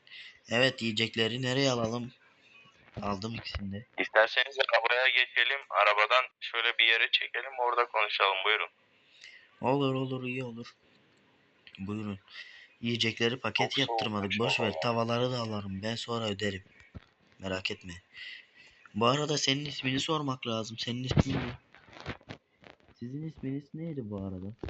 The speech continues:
Speaker 1: Sorma, unuttum da.
Speaker 2: Benim ismim İbo beyefendi.
Speaker 1: Tamam, benim de ismim, ıı,
Speaker 2: Evet.
Speaker 1: benim de ismim, e, Salih. Çok memnun oldum. İyi.
Speaker 2: Ben
Speaker 1: Bu
Speaker 2: de
Speaker 1: arada
Speaker 2: beyefendi.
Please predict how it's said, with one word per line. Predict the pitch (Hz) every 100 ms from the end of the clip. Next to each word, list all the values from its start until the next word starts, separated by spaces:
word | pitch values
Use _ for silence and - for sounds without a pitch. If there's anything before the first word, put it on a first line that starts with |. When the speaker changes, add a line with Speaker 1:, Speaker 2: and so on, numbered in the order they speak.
| - - - - - -
Speaker 1:
Sorma, | - 117 113 107 110
unuttum | 107 104 -
da. | 107 95 - - _ _ _ _ _ _ _ _ _ _ _ _ _ _ _ _ _ - - - - -
Speaker 2:
Benim | - 104 107
ismim | - 123 127
İbo | - 113 101 82
beyefendi. | 80 - 65 - - - -
Speaker 1:
Tamam, | 117 107 104 113
benim | 135 151
de | 139 123
ismim, | 120 131 143 156 151 143 - - - - - - - - - - _ _ _ - - _ 110
ıı, | 113 113
Speaker 2:
Evet. | 110 110 113
Speaker 1:
benim | 127 147 151
de |
ismim, | 135 131 139 139 131
e, | 123 117
Salih. | - 110 107 110 131 -
Çok | - 123 -
memnun | 127 120 127
oldum. | 120 104 120 135 _ _ _ _ _ _ _ _ _ - _ _ -
İyi. | 104 113 117 _ - -
Speaker 2:
Ben | 80
Speaker 1:
Bu | 117
Speaker 2:
de |
Speaker 1:
arada | 120 135 135 135
Speaker 2:
beyefendi. | 131 135